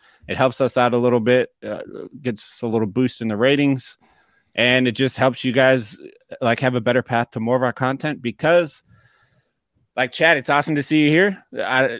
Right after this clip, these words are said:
this is the first time I remember seeing your name in the chat. We got sixty-six more episodes beside this. We've had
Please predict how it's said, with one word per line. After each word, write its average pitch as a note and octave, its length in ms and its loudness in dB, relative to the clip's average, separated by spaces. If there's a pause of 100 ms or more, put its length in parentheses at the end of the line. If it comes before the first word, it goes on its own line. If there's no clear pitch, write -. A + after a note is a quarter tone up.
(120)
this B2 260 -2
is C3 80 -6
the C3 80 -2
first D3 280 2
time C#3 180 2
I C#3 80 4
remember C3+ 320 2
seeing D3 260 0
your C3+ 100 2
name C#3 200 0
in C3+ 80 -2
the A#2+ 80 -4
chat. C#3+ 320 0
We D3+ 100 -4
got C#3 180 -4
sixty-six - 1000 -10
more B2 240 -4
episodes A2+ 460 -6
beside G#2 400 -8
this. G#2+ 260 -10
We've G#2 160 -12
had G#2+ 340 -6